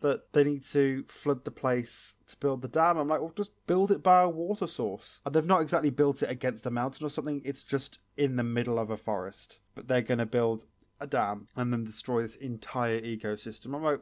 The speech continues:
"Well, yeah, I get, I get why it's bad now." But you didn't decide to lead with, "We're going to flood this entire place and, and ruin all these homes for all these Pokemon." But that's fine, we're gonna build a dam.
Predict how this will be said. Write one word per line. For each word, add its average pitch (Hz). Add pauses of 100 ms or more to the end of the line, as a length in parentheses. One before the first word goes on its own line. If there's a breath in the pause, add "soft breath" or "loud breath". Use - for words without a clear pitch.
"Well, 123
yeah, 139
I 110
get, 110
I 110
get 110
why 107
it's -
bad 117
now." 92 (260)
But 123
you 123
didn't 120
decide 120
to 120
lead 113
with, 107
"We're 135
going 139
to 131
flood 135
this 123
entire 123
place 120
and, 110
and 113
ruin 113
all 110
these 113
homes 110
for 107
all 104
these 107
Pokemon." 107
But -
that's 170
fine, 113
we're 110
gonna 113
build 117
a 110
dam. 107